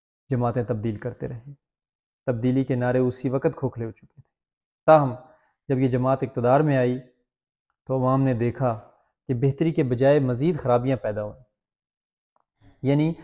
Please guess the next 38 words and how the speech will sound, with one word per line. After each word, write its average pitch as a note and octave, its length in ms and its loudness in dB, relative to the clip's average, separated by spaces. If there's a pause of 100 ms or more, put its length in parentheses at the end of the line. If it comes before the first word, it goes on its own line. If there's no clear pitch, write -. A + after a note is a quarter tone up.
(140)
सिर्फ F#3 240 0
चेहरों G#3+ 320 6
की F3+ 120 0
ही D#3+ 120 2
तब्दीली A2 400 0
हुई। G#2+ 220 -10 (800)
और C3+ 100 0
ये C3 180 4
बात C3+ 220 6
भी E3+ 140 -2
किसी D3+ 260 -4
से C#3+ 160 -2
ढकी B2+ 260 -2
छुपी B2 260 -6
नहीं A#2+ 200 -4
है A2+ 160 -8
कि B2 200 -4
इस A#2+ 140 -6 (100)
जमात B2 400 -4
को B2+ 160 -2
इक़्तिदार A#2+ 460 -2
में B2+ 180 -4
लाने A#2+ 400 -6
के A#2+ 120 -12
पीछे A#2+ 520 -8 (500)
वो B2+ 80 -6
कौन C3+ 240 0
सी B2 160 -8
कुव्वतें A#2+ 340 -6
श-, - 120 -14
थीं। - 360 -20 (600)
आहिस्ता C3+ 380 0
आहिस्ता B2 360 -2 (640)
कौम B2+ 140 -2
में B2 140 -4
मायूसी A#2 420 -8
छा C#3 140 -14
गई। C#3+ 220 -14